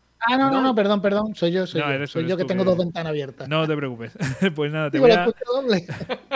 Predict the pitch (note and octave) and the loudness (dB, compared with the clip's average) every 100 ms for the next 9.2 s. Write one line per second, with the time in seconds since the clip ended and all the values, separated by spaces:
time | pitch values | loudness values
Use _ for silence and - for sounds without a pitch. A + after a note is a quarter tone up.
0 | G#3 D3 E3 F#3 F#3 F3 D3+ C3+ B2+ C3+ | -2 0 0 0 0 2 2 0 -6 -8
1 | C#3+ C3 B2 A#2 - - _ C3 D3+ F3 | -6 -8 -10 -14 -20 -20 _ -2 0 2
2 | F3+ D#3+ E3+ E3 F3 G#3 A3 C#3+ C#3+ D3 | 0 2 0 0 -2 -4 -8 -8 -6 -4
3 | C#3+ C#3 C3+ C3 C#3+ D#3 A3 F#3 D3+ D3 | -6 -8 -8 -10 -10 -8 -10 -10 -10 -10
4 | C#3+ C3+ C#3+ C3+ B2 C#3+ C#3 D3+ D3 D3+ | -10 -10 -8 -8 -8 -10 -8 -6 -6 -6
5 | F3+ D#3 C3+ B2+ C3+ D3 C#3+ C3+ D3 D3+ | -6 -8 -8 -6 -6 -6 -10 -10 -10 -10
6 | D#3+ D#3 A#2+ A2 G#2+ _ _ - C3 C#3+ | -10 -12 -14 -18 -20 _ _ -16 -8 -4
7 | C#3 C3 B2+ B2+ C3 A#2+ C#3 D3+ F3 D3 | -4 -6 -8 -8 -10 -6 -4 -4 -6 -10
8 | C3 F3 D#3+ D#3+ D3+ D3 C#3 C#3 C#3 F3+ | -8 -8 -6 -6 -6 -6 -6 -8 -8 -8
9 | G#3+ | -8